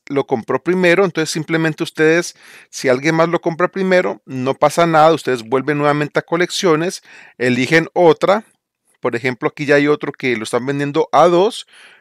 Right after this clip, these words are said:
eligen nuevamente y compran ese que están vendiendo en este momento. ¿Listo? Aquí dice el último fue a uno, que fue el que yo compré, y ya hay otra persona vendiendo uno a dos.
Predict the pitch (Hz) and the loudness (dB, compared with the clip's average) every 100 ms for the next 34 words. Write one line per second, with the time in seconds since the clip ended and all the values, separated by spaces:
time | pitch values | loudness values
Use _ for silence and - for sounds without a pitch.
0 | _ - 117 117 - 156 156 165 180 180 | _ -8 -4 -4 -4 -2 0 2 2 0
1 | 170 151 196 240 _ _ _ - 226 202 | -2 -2 -4 -4 _ _ _ -4 -4 -2
2 | - 147 135 151 151 - 139 131 147 - | 2 2 2 2 2 0 0 0 -4 -6
3 | 127 120 113 123 120 123 120 131 - _ | -4 -4 -4 -4 -4 -4 -2 -6 -8 _
4 | _ _ _ _ _ _ _ _ _ - | _ _ _ _ _ _ _ _ _ -20
5 | - _ - 127 127 123 139 120 110 113 | -20 _ -12 -8 -6 -4 -4 -2 -4 -6
6 | 110 104 110 139 - 220 _ _ - 113 | -8 -8 -8 -6 -6 -6 _ _ -10 -6
7 | 127 131 - 110 143 143 180 147 - 143 | -6 -4 -4 -4 -6 -4 -2 -2 0 2
8 | 147 147 156 151 160 208 _ - _ - | 4 4 2 0 -2 -6 _ -20 _ -10
9 | 120 120 - 151 151 160 - 190 151 135 | -6 -4 -2 -2 -2 -4 0 0 4 4
10 | 139 135 143 - - 123 139 117 117 120 | 4 0 -4 -8 -6 -2 -2 -2 -4 -2
11 | 127 131 139 - 113 107 104 - - | -2 -2 -4 -2 -4 -4 -8 -10 -18